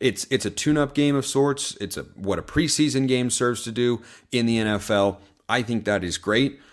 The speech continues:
for the offensive line, which has got a lot of moving parts.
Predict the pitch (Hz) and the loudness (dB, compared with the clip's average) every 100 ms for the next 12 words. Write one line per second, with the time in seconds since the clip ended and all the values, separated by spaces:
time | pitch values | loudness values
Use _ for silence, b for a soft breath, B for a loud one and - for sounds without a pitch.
0 | B - 104 98 104 107 - 107 95 82 | B -2 2 4 2 2 -2 -4 -4 -4
1 | 92 127 190 180 _ _ 117 131 139 120 | -2 -2 -2 -6 _ _ -2 0 0 2
2 | 135 127 131 135 127 127 123 117 127 160 | 2 2 0 0 2 2 0 2 0 0
3 | - | -8